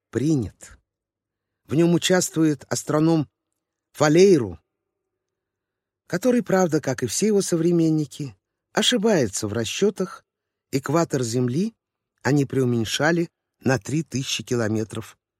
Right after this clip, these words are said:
приблизительно. Начинаются сборы в Великое Плавание, как его уже называют. Сборы сложные, ибо происки португальских агентов,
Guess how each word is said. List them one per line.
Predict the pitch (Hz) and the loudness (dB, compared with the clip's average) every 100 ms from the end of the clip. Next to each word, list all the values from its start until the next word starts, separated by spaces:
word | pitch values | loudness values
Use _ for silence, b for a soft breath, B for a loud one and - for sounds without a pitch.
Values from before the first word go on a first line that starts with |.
| _ _ | _ _
приблизительно. | - 104 87 92 87 - 78 - _ _ _ _ _ _ _ _ - | -8 -6 -4 -6 -8 -12 -20 -20 _ _ _ _ _ _ _ _ -4
Начинаются | 170 - 196 220 233 214 175 | -2 2 2 4 4 2 -2
сборы | 156 131 196 185 | -2 2 4 4
в | 165 | 2
Великое | 113 156 170 - 151 | 0 0 0 0 -2
Плавание, | 131 135 123 95 87 78 78 - | -2 -2 -2 -4 -6 -10 -18 -10
как | 117 - | -8 -4
его | 120 131 | -2 -2
уже | 131 127 | -2 0
называют. | 123 110 107 107 87 78 - _ _ _ _ _ _ _ _ _ _ _ _ _ _ _ _ _ | -2 -2 -4 -4 -6 -10 -20 _ _ _ _ _ _ _ _ _ _ _ _ _ _ _ _ _
Сборы | 120 143 240 247 | -6 2 4 4
сложные, | - 247 202 95 85 - _ _ _ _ | 2 2 2 0 -6 -12 _ _ _ _
ибо | 185 175 | 0 0
происки | 165 190 226 170 - | 0 2 2 0 -2
португальских | 127 - - 147 185 170 - 131 | -6 -6 -4 0 0 -2 -6 -6
агентов, | 127 139 220 196 - - | -4 0 0 -2 -8 -18